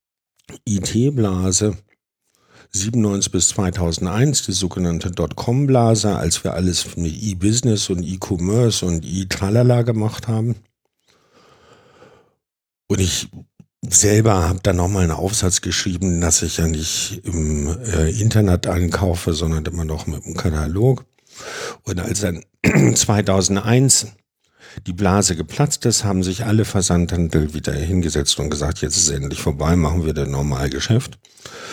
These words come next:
Und alle Versandhandelsunternehmen, bis auf Otto, die die einzigen gewesen sind, die kontinuierlich weiter in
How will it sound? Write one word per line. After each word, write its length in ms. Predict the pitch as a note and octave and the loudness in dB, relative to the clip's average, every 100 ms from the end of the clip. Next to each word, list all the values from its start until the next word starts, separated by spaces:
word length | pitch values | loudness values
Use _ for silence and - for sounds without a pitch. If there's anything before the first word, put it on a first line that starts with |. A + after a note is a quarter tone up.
| - - | -16 -8
Und 200 | - E2+ | -2 0
alle 240 | E2 B2 | 2 2
Versandhandelsunternehmen, 1500 | C3 F#2+ F2 F#2+ - G2+ G2+ F#2+ - G2+ F#2 D2+ D2+ F2+ E2 | 2 2 2 2 2 2 2 2 0 -2 -2 0 0 0 -2
bis 200 | F2+ - | 0 0
auf 200 | E2+ E2 | -2 -4
Otto, 480 | - F2 - C#2+ C2+ | 0 0 0 -6 -6
die 180 | C#2+ C#2+ | -10 -10
die 160 | C#2 | -8
einzigen 480 | D#2+ F2+ - F2+ E2+ | -4 -2 -2 0 0
gewesen 340 | D2+ D#2+ E2+ | 0 -2 -2
sind, 220 | D2+ D2+ - | -4 -6 -10
die 60 | |
kontinuierlich 760 | - E2+ - D#2+ D#2 D#2+ D#2+ D#2 | -8 -8 -6 -6 -4 -4 -6 -6
weiter 320 | C#2+ C#2+ D2 | -6 -2 -4
in 360 | C#2+ D#2 D2+ | -4 -6 -6